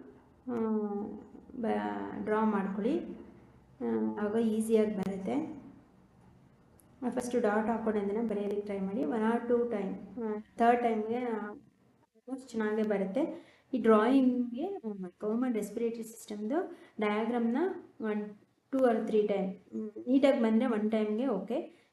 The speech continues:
ಇಲ್ಲಾಂದ್ರೆ ಒಂದು ಟೂ, ತ್ರೀ ಟೈಮ್ ಇದನ್ನ ಡಯಾಗ್ರಾಮ್ ಮಾಡಿ, label and diagram, draw a neat label and diagram,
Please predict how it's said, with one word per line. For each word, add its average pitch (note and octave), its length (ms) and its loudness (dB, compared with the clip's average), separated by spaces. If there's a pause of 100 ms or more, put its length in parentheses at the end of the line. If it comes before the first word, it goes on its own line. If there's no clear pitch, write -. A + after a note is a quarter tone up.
ಇಲ್ಲಾಂದ್ರೆ A#3+ 340 2
ಒಂದು B3 220 0
ಟೂ, B3 360 -2
ತ್ರೀ A3 180 -2
ಟೈಮ್ A3 240 -2
ಇದನ್ನ G#3+ 300 -6
ಡಯಾಗ್ರಾಮ್ G#3 600 -6
ಮಾಡಿ, G#3 260 -4 (420)
label B3 340 6
and A3+ 280 2
diagram, G3+ 540 -2 (640)
draw A3 300 0
a A#3+ 80 2
neat A#3 200 0
label A3 360 4
and G#3+ 200 0
diagram, G3 420 -4